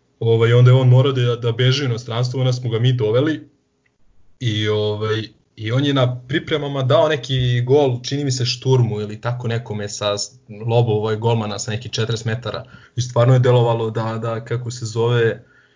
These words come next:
da smo doveli odličnog igrača, međutim, vrlo brzo je, ovaj, te nade su nestale.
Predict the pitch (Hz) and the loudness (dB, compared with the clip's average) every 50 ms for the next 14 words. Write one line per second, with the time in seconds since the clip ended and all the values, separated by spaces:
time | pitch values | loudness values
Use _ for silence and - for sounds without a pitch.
0 | _ _ _ _ _ _ - 117 - - 127 123 127 123 131 135 131 123 120 123 | _ _ _ _ _ _ 0 0 2 2 2 4 6 6 6 4 4 2 2 2
1 | 131 - - - 123 117 117 123 - - 147 143 127 120 127 135 127 - 135 127 | 2 0 0 0 0 0 0 0 0 0 0 0 0 0 0 -2 -4 -2 0 0
2 | 123 120 123 - - 120 131 131 123 110 123 127 127 120 117 110 107 110 107 - | 2 2 0 -2 -2 0 2 2 2 2 4 4 4 4 2 0 -2 -2 -4 -4
3 | _ _ _ _ - 117 107 107 107 104 107 107 107 104 107 _ - 120 110 107 | _ _ _ _ -16 -12 -10 -8 -6 -6 -6 -6 -8 -10 -12 _ -4 -2 -2 -2
4 | 107 107 110 117 120 - 110 104 107 104 - - - 139 160 185 | -2 -4 -4 -4 -4 -6 -8 -10 -10 -10 -8 -6 -6 -4 -4 -4